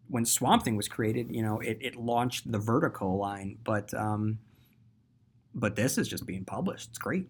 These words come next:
It's, it's fantastic. It's really, really, it's a wonderful horror story set within the Marvel Universe, really, um, examining the Hulk as a monster,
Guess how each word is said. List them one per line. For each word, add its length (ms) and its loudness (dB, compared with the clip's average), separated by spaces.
It's, 180 -4
it's 240 -4
fantastic. 560 2
It's 180 -4
really, 420 12
really, 160 4
it's 120 -6
a 40 4
wonderful 760 4
horror 480 -2
story 520 -4
set 360 0
within 260 0
the 80 2
Marvel 320 0
Universe, 540 -4
really, 640 6
um, 300 4
examining 920 4
the 180 4
Hulk 520 0
as 180 4
a 100 2
monster, 800 0